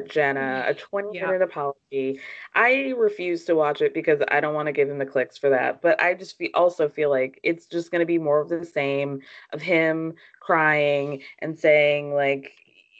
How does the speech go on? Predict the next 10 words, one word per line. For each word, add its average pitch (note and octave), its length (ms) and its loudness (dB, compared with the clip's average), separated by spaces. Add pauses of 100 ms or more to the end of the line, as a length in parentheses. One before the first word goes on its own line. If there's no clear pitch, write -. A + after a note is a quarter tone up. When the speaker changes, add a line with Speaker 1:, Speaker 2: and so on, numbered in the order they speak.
(100)
Speaker 1:
just C4+ 240 -8
like D4 180 2
the, C4+ 220 -4 (340)
did A3+ 60 -8
you A#3 40 0 (100)
Speaker 2:
Look, - 40 -6
Speaker 1:
watch C#4+ 240 -4
it? E4+ 120 -6 (420)
Speaker 2:
I A3+ 140 2
did. D#3 440 -4